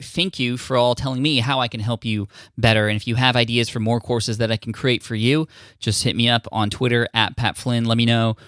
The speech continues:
or, uh, use my contact page on smart passive income dot com. But again, check out and see what's available, smart passive income dot com slash courses. That will be continually added to over time, so check it out. Thanks so much.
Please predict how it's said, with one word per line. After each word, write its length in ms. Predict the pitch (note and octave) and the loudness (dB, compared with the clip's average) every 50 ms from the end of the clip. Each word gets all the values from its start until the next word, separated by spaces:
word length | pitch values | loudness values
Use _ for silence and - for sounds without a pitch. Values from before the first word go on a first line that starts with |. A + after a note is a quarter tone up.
| - _ - | -20 _ -2
or, 300 | G#2+ G#2 G2 G2 F#2+ F#2+ | 0 2 2 2 2 0
uh, 180 | F#2 F#2+ F#2 F2+ | 0 -2 -2 -2
use 200 | F#2 G#2 G#2 G#2+ | -4 -4 -4 -4
my 120 | G2 F#2 | -4 -4
contact 400 | - - G#2+ G#2+ - A2 G2 - | -2 0 -2 0 0 0 -2 -2
page 240 | - - G2+ G2 G#2 | -2 -2 0 0 0
on 100 | G2 F#2+ | -2 -4
smart 240 | - - G#2+ F#2 - | -4 -4 -4 -2 -2
passive 260 | A2+ G#2 - G#2+ G2+ | -2 -2 -2 -2 -2
income 220 | G#2 G2+ - G#2 | -2 -2 0 0
dot 180 | G2+ G2+ G2 - | 2 2 0 0
com. 220 | - G#2 G2+ G2 | 0 0 0 0
But 100 | G2 G#2 | 0 0
again, 280 | A2+ B2 D3 C#3+ A2+ - - - - - _ - | 2 2 2 2 0 -2 -8 -18 -20 -20 _ -4
check 200 | - - E3+ E3 | -2 0 2 2
out 140 | F3+ F3 F3 | 4 2 2
and 100 | D3 C#3 | 2 -2
see 160 | - - C#3+ | -4 -2 -2
what's 140 | C#3+ C3+ - | -2 -2 0
available, 460 | B2 C3+ D3 D3 C#3 D3 D3 C#3+ - _ _ _ | 0 2 2 2 2 0 -2 -4 -4 _ _ _
smart 420 | - - - - C3+ C#3 D3+ - - | -10 -8 -4 0 2 2 2 0 -2
passive 340 | - - D3 C#3+ - C#3 C3 | -4 -2 -2 -2 -2 -2 -2
income 380 | C3+ C3+ - - C3+ B2 A#2+ | -2 -2 -2 -2 -2 0 2
dot 220 | A2+ A2+ A2 - - | 2 2 2 0 -2
com 280 | - B2+ A#2+ A#2+ A#2+ | -2 -2 0 0 0
slash 360 | A#2 - - A2+ A2 A2 - | -2 0 0 0 0 0 -2
courses. 720 | - - - - - D3 C#3+ C3 - - C#3 C3+ C3+ B2+ - - - - - - _ _ _ _ _ - | -6 -10 -8 -2 0 0 2 2 0 0 0 0 0 0 -4 -8 -14 -20 -20 -20 _ _ _ _ _ 0
That 120 | C3+ - | 0 2
will 120 | C#3+ D#3 C#3+ | 2 2 0
be 100 | D3 B2+ | 0 2
continually 600 | - C3 B2 - - G3+ G3+ G3 F#3 E3+ D#3+ C#3 | 2 2 2 2 2 2 2 2 2 2 2 2
added 240 | A#2+ C3+ C#3+ D3 C#3 | 2 2 2 0 -2
to 140 | - D3+ C#3 | -2 -2 -2
over 120 | B2+ C3 | -2 -2
time, 300 | B2+ - D3+ D#3 F#3 F3+ | -2 -2 -2 -2 -2 -2
so 360 | - - A#2+ G#2+ G#2 G2+ G2 F#2+ - | -2 0 2 2 2 2 -2 -4 -6
check 240 | - - A#2 A#2+ | -6 -6 -6 -4
it 80 | - F3 | -4 -4
out. 140 | G3 F#3 - - - | -6 -6 -8 -10 -6
Thanks 180 | A#2 A2 - | -6 -4 -2
so 60 | - B2 | -2 0
much. 340 | C3+ C3 G#2+ - - - | 0 -2 -2 -6 -12 -16